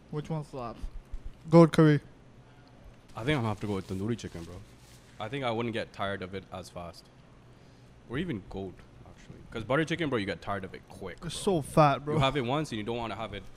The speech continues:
Speaker 3: for another week, you know?
Speaker 1: Okay, so ਆਪਾਂ ਡਿਸ਼ਾਂ ਦੀ ਗੱਲ ਕੀਤੀ ਆ।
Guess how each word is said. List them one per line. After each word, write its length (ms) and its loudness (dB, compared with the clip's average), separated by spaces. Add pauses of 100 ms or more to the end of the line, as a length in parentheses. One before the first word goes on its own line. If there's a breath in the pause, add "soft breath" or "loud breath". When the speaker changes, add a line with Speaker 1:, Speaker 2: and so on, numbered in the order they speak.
(140)
Speaker 3:
for 80 -6
another 240 -2
week, 320 -6
you 80 -12
know? 120 -10 (420)
Speaker 1:
Okay, 180 0 (260)
so 140 2
ਆਪਾਂ 280 0 (540)
ਡਿਸ਼ਾਂ 300 2
ਦੀ 160 2
ਗੱਲ 160 0
ਕੀਤੀ 300 -4
ਆ। 80 0